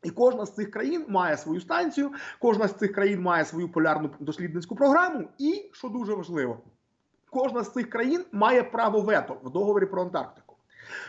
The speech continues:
Тобто, е, наприклад, от прямо зараз,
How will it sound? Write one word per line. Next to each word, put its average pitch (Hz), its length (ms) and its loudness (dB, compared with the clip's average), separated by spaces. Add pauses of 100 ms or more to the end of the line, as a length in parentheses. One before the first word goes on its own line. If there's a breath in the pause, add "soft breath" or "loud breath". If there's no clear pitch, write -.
(140 loud breath)
Тобто, 247 540 4
е, 190 280 4
наприклад, 254 440 -2 (840)
от 190 180 -6
прямо 233 300 -2
зараз, 156 420 0